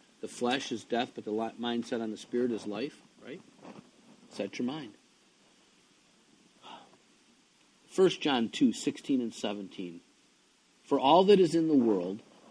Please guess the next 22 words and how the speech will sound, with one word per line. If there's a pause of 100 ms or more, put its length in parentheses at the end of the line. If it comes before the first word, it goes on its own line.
(220)
the
lust
of
the
flesh
and
the
lust
of
the
eyes
and
the
boastful
pride
of
life (420)
is
not
from
the
Father,